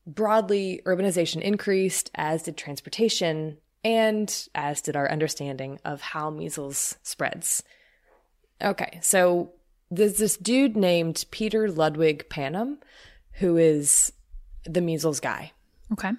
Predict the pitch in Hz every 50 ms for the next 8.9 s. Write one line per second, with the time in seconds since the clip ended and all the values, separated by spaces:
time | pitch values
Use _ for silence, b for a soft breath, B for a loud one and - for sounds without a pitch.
0 | - _ _ _ _ _ _ _ _ _ - 240 277 277 254 311 302 269 247 214
1 | - 214 202 - 190 160 165 151 160 170 170 156 151 151 - - 165 151 143 151
2 | 175 165 - 170 175 160 156 156 160 - - - 151 147 147 147 143 143 127 -
3 | 156 156 156 156 151 156 156 147 147 147 - - 170 170 147 160 175 165 - -
4 | 160 - 175 175 147 - 156 143 - - 151 147 143 143 147 - 160 170 165 160
5 | - 156 143 135 - - 143 143 135 135 - - 147 139 - - 135 123 - 139
6 | 135 _ _ _ _ _ _ _ _ _ _ _ _ _ _ _ _ _ _ _
7 | - - - 214 220 226 220 214 202 196 185 170 180 165 165 170 170 165 156 -
8 | - 156 151 147 - 135 135 - 139 139 143 156 147 - 139 127 131 143